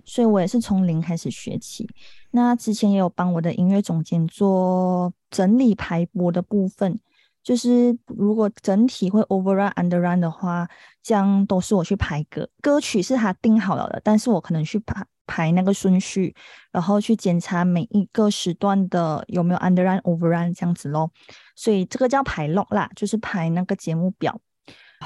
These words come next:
然后再加上是，我觉得在新闻懒人包制作方面，其实真的学到很多东西。然后我也很感谢我的搭档，因为他之前也是负责这个节目，然后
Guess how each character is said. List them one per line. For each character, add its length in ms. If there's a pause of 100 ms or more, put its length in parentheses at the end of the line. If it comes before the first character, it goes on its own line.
(100)
然 200
后 720
再 200
加 260
上 520
是， 840
我 80
觉 160
得 220
在 340 (380)
新 180
闻 120
懒 100
人 140
包 520
制 200
作 200
方 220
面， 100
其 160
实 120
真 180
的 100
学 160
到 120
很 100
多 100
东 220
西。 320
然 80
后 160
我 100
也 80
很 180
感 220
谢 220
我 100
的 120
搭 240
档， 380
因 140
为 240 (380)
他 540
之 260
前 160
也 60
是 160
负 160
责 120
这 140
个 80
节 180
目， 220
然 100
后 380